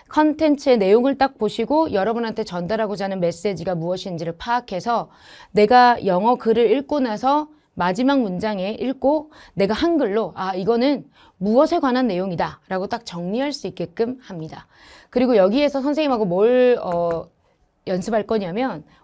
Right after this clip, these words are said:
와타우 리졸트라고 하는 매핑 훈련을 하게 될 거예요. 이거는 선생님의 후속 강좌인 고독해 지문 구조 편하고 연결이 될 텐데요. 왓이 뭐냐면 이 글을 통해서 읽었을 때 소재가 뭘까? 이걸 잡을 수 있어야 돼요.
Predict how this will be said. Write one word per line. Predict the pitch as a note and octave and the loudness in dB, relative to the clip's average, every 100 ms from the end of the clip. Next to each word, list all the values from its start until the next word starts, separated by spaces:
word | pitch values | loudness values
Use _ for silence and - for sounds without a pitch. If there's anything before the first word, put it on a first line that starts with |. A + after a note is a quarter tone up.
| - | -2
와타우 | F#3+ A3+ - E4+ D#4 | 0 0 0 0 0
리졸트라고 | G#3 G#3 G3+ G3+ F#3 F3+ | -2 -4 -4 -6 -6 -6
하는 | F3 | -6
매핑 | E3 F#3 - E4 | -6 -6 -4 -2
훈련을 | C#4+ G3 E3 | 0 -2 -6
하게 | E3 G3 F3 | -8 -8 -8
될 | D3 | -10
거예요. | - D#3+ D3+ - - - - - _ | -10 -10 -10 -16 -18 -20 -20 -20 _
이거는 | A3 C4+ C4 B3 A3+ E3 - - - - | 2 4 4 2 -2 -6 -14 -20 -20 -8
선생님의 | D4+ D4+ E4 D4+ C#4+ | -2 2 4 4 4
후속 | C4+ E4 F#4 F#4 | 2 0 -2 0
강좌인 | C4+ A#3+ A#3+ A#3 A3+ | 0 0 0 -2 -4
고독해 | A3+ G#3 C4 C4 B3+ - | -4 -2 -4 -4 -6 -6
지문 | - A#3+ D4 D4 | -2 0 0 0
구조 | A3+ G#3 A3 | -4 -6 -6
편하고 | A#3+ G#3+ F#3 F#3 - | -6 -6 -6 -6 -4
연결이 | E3+ F#3 A#3+ D4+ A#3+ | -4 -2 -2 -2 -2
될 | F3+ | -4
텐데요. | G3 F3+ E3 A#3 F#3 D3 - - - - | -6 -8 -4 -4 -4 -10 -20 -20 -20 0
왓이 | F#3 G#3+ D#4 - E4 | 6 8 6 2 0
뭐냐면 | G#3 F#3+ G#3 F3 F#3 D#3 - | 0 -2 -4 -6 -6 -8 -6
이 | - D4 | 0 0
글을 | - B3 C#4 C#4 | 0 -2 -2 -4
통해서 | C#4 C#4+ D4 D4 A#3 | -4 -2 -2 0 0
읽었을 | B3+ C4+ D4 C4 G3 F#3+ | 0 -4 -6 -6 -8 0
때 | B3+ C#4+ | 0 0
소재가 | - - A#3 C4+ C#4+ G#3 | -6 -10 -8 -6 -6 -8
뭘까? | D#3+ D3+ _ G#3 E3 _ _ _ _ - | -10 -12 _ -8 -8 _ _ _ _ -6
이걸 | A#3 E4+ | 0 0
잡을 | - F3+ G3 | 0 -6 -6
수 | - | -8
있어야 | F3 - E3+ | -10 -8 -10
돼요. | D3+ - | -10 -14